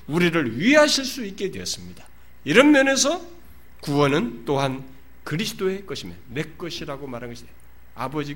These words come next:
것이면서 그리스도의 것입니다. 자, 그렇다면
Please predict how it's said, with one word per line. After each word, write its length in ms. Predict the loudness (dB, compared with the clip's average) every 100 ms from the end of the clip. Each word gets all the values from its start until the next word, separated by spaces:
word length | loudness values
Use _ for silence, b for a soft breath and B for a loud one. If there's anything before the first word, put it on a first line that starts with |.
| -10
것이면서 600 | -12 -10 -10 -10 -12 -12 b b b -16
그리스도의 460 | -8 -6 -4 -8 -8
것입니다. 480 | -8 -10 -10 -16 -18 -20 b b b b
자, 200 | -14 -12 -2
그렇다면 680 | 0 2 4 6 4 0